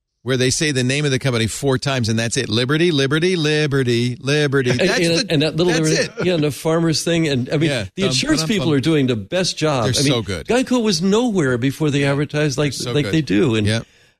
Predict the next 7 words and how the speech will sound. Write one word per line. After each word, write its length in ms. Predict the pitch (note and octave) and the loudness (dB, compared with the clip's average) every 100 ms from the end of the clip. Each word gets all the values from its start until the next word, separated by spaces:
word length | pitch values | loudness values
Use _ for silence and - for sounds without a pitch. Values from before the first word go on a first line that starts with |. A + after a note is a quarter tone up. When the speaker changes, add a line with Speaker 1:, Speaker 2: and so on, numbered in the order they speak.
| - | -2
Speaker 2:
um, 360 | C#3+ C#3+ C3+ B2 _ _ _ | 2 2 2 -4 _ _ _
it's, 260 | - E3 - - | -4 -2 0 2
I 40 | |
mean, 120 | F3 | 2
the, 280 | D#3+ - - _ _ | 2 -2 -8 _ _
the 220 | D#3 D#3+ | -6 -6
cre-, 380 | - - G#3 - | -2 0 0 -2